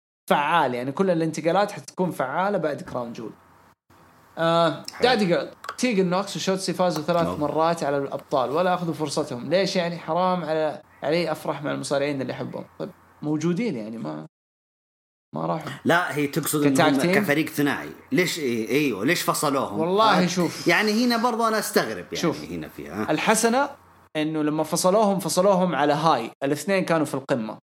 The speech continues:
Speaker 1: كلهم فايزين ثلاث مرات
Speaker 2: صح.
Speaker 1: وكل واحدة ماخذة الجو.
Speaker 2: مم.
Speaker 1: ففصلوهم على قمة،
Speaker 2: مم.
Speaker 1: ما فصلوهم بسوء. فهذه إيجابية.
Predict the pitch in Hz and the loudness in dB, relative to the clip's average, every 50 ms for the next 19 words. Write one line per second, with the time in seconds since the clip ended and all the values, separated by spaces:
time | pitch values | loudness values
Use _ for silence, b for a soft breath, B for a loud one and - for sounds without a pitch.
0 | _ - 165 156 151 139 127 131 135 131 131 127 147 156 151 143 147 147 147 147 | _ -4 -2 0 0 0 0 0 0 0 0 0 0 0 0 0 0 0 0 -2
1 | - 139 131 127 135 147 165 196 220 226 208 - - - 170 160 165 156 147 143 | -2 -4 -4 -2 0 2 4 4 4 4 2 -2 -6 -4 -2 0 0 0 -2 -2
2 | 139 135 143 143 139 135 127 123 120 160 156 180 202 214 220 208 220 _ - - | -2 -2 -2 -2 -4 -4 -6 -6 -4 0 0 2 2 2 0 0 -6 _ -14 -12
3 | 175 165 151 147 - - - _ _ - 131 123 147 147 - 165 175 202 196 185 | -10 -10 -10 -12 -14 -18 -20 _ _ -10 -6 -2 -2 0 2 4 6 6 6 4
4 | 131 135 147 143 139 - - 175 165 131 113 120 135 151 151 - 147 - 151 147 | 4 4 2 2 2 4 2 2 4 4 2 2 0 0 0 -2 -2 -2 0 2
5 | 143 135 127 120 123 123 - - 131 107 - - - 113 120 147 160 151 139 135 | 2 0 0 -2 -6 -6 -4 -4 -4 -4 -6 -8 -8 -4 0 0 0 0 2 0
6 | 147 151 147 139 127 117 135 131 113 101 - | 0 0 0 -2 -2 -2 -2 -2 -2 -4 -6